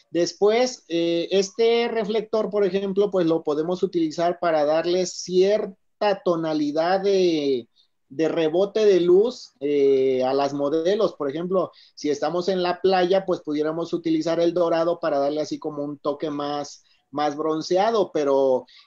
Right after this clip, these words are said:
la mayoría, la mayoría utiliza el reflector plateado. Aquí cabe señalar, eh,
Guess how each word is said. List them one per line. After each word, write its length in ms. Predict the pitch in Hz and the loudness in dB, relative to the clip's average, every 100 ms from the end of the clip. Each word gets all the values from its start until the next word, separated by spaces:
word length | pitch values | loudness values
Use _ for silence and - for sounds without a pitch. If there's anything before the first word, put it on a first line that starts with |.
| _ | _
la 300 | 139 151 160 | -4 -2 -2
mayoría, 800 | 160 156 151 156 165 220 240 247 | 0 0 0 0 -2 -4 -2 0
la 120 | 214 | 0
mayoría 640 | 175 165 156 170 190 214 - | 0 0 0 2 2 0 -6
utiliza 800 | 156 151 147 160 160 185 190 175 | -4 -4 0 -2 0 0 0 0
el 220 | 160 147 | -2 -2
reflector 600 | 139 139 139 - 143 143 | -4 -4 -6 -6 -8 -6
plateado. 640 | 160 151 151 185 208 214 170 | -4 -4 0 0 2 2 0
Aquí 240 | 143 175 | 0 -4
cabe 240 | 208 220 208 | -2 -2 -2
señalar, 640 | 196 180 165 165 170 247 _ - _ 131 | -2 -2 -2 0 -2 -6 _ -20 _ 0
eh, 560 | 139 139 135 135 127 | 4 4 2 0 -2